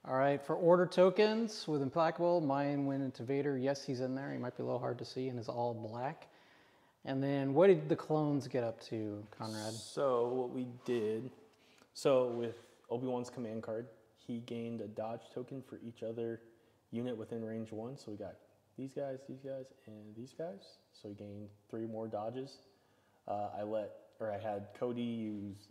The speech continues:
Speaker 2: Vigilance to keep his dodge token from last round. So he's up to four.
Speaker 1: Wow.
Speaker 2: I issued orders to Cody. He get,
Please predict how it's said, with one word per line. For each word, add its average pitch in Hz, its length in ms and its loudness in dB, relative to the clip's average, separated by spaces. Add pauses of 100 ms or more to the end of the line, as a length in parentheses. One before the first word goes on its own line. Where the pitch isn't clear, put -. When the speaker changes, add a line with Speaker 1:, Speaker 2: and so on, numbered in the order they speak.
(120)
Speaker 2:
Vigilance 131 680 -6
to 110 80 -8
keep 101 320 -14
his 98 320 -10
dodge 92 360 -8
token 95 280 -12
from 92 160 -12
last 87 320 -16
round. 92 240 -16
So - 140 -18
he's 110 100 -8
up 127 120 -6
to - 80 -6
four. 98 400 -10 (280)
Speaker 1:
Wow. 120 320 2 (560)
Speaker 2:
I 110 60 0
issued 123 460 0
orders 113 500 0 (140)
to 107 460 -2 (760)
Cody. 139 380 -2 (460)
He 110 140 -6
get, 104 320 -6